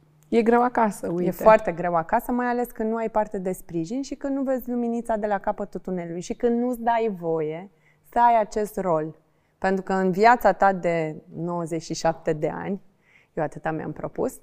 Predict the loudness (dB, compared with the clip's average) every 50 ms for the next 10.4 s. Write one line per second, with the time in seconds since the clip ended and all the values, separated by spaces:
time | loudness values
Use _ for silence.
0 | -20 -20 -20 -20 -20 -20 -20 _ _ _ _ -2 2 4 6 6 6 6 4 2
1 | 0 -2 -4 -6 -8 -12 -18 _ _ _ -6 -2 2 4 4 4 4 4 2 2
2 | 4 4 4 4 4 2 2 2 0 0 -2 -6 -14 -20 -20 _ _ _ _ _
3 | _ _ _ _ _ _ -20 -20 -20 -20 -20 -20 _ _ _ -8 4 6 6 6
4 | 8 6 2 4 4 0 0 0 0 -2 -4 -2 -2 -2 0 0 0 -2 -2 -2
5 | -2 -2 -2 0 0 2 2 2 2 2 0 -2 -4 -6 -8 -12 _ _ _ _
6 | _ _ _ _ _ _ _ _ 2 2 2 4 4 4 4 6 6 8 8 8
7 | 8 6 4 0 -2 -2 0 0 0 0 0 0 2 2 2 2 2 2 0 -2
8 | -2 -2 -4 -6 -4 -6 -6 -2 0 0 0 0 -2 -4 -4 -2 -2 0 0 -2
9 | -2 -4 -8 -14 _ _ _ _ _ _ _ _ _ _ _ _ _ _ _ _
10 | -4 -2 -2 -2 -2 -2 -4 -6